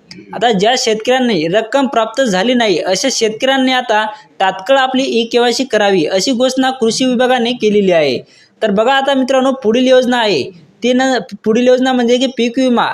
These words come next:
नैसर्गिक आपत्तीमुळे बाधित शेतकऱ्यांना हे नुकसान भरपाई देण्याचे राज्य शासनाने शंभर दिवसाच्या कृती आरा-, आराखड्यात समाविष्ट केले असून आता त्यानुसार शेतकऱ्यांना पीक विमा आता वर्ग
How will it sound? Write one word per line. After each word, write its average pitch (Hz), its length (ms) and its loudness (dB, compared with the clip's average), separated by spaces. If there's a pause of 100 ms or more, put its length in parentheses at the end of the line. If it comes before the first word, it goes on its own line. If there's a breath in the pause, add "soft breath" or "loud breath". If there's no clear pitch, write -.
नैसर्गिक 254 560 0
आपत्तीमुळे 247 600 0
बाधित 190 360 0
शेतकऱ्यांना 233 720 -2 (340 loud breath)
हे 233 60 -2
नुकसान 226 420 -2
भरपाई 254 320 0
देण्याचे 233 460 0
राज्य 196 280 0
शासनाने 247 560 -2
शंभर 208 360 0
दिवसाच्या 226 540 0 (440 loud breath)
कृती 220 240 0
आरा-, 233 420 -2
आराखड्यात 226 880 -2
समाविष्ट 240 460 -2
केले 247 180 2
असून 240 300 0
आता 226 240 0
त्यानुसार 233 540 -2
शेतकऱ्यांना 202 600 -2
पीक 226 280 -4
विमा 247 220 0
आता 214 280 0
वर्ग 202 360 2